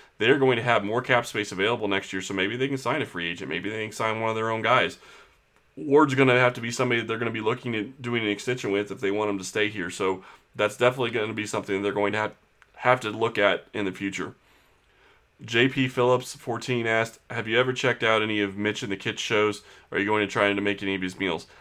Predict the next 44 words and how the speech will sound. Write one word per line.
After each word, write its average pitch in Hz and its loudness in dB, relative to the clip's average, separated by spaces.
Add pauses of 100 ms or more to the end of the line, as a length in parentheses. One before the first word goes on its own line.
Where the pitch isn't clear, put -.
(180)
I 107 6
honestly 120 4
have 113 4
to - -14
tell 113 0
you, 107 4
I 92 8
have 90 4
not. 95 2
I'm 95 0
not 92 0
a 95 -2
big 90 -4
cook. 104 0
Uh, 85 0
that's 85 -6
definitely 107 -2
something 98 -8
that's 90 -4
going 98 -2
to 95 -8
be 92 -6
something 90 -6
I'm 90 -2
gonna 90 -4
be 90 -6
looking 90 -4
at 90 0
necessarily, 95 -4 (300)
uh, 87 -2
more 101 2
in 98 2
the 95 -2
summertime, 104 0
but 90 -6
it's 76 -10
not 95 0
something 92 -4
I've 82 0
looked 85 -6
at 76 -2
to - -18
this 90 -6
point. - -8